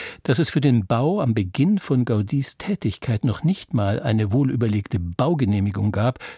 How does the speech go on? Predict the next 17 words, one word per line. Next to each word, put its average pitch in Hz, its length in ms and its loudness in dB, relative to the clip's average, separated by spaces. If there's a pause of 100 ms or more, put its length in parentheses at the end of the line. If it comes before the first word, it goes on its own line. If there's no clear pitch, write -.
geschweige 131 480 0
denn 101 200 0
so 95 100 -2
etwas - 540 -4
wie 113 80 0
einen 101 160 0
soliden 104 380 0
Finanzierungsplan, 135 920 2 (400)
ist - 240 0
für 107 140 2
ihn 151 380 2 (180)
beides 131 420 0
eine 120 340 0
Analogie 113 520 2
zu - 160 -2
deutschen 110 580 0 (200)
Gasterminals. - 1040 -6